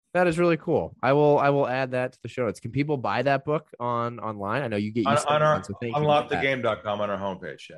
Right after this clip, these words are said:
Speaker 1: Awesome. Okay. I will, I will add a link to that. Very cool. That's an awesome one.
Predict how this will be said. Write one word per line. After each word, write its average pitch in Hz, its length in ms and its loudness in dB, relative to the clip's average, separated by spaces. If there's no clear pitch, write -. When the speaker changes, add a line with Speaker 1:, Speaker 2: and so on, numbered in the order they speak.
Speaker 1:
Awesome. 82 520 -6
Okay. 78 360 -4
I 101 140 -2
will, 104 200 2
I 90 80 2
will 107 140 2
add 110 180 0
a 107 60 -2
link 98 220 -8
to 101 60 -8
that. 78 180 -6
Very 127 280 2
cool. 71 340 -6
That's 117 220 -2
an 110 60 0
awesome 90 340 -2
one. 73 220 -18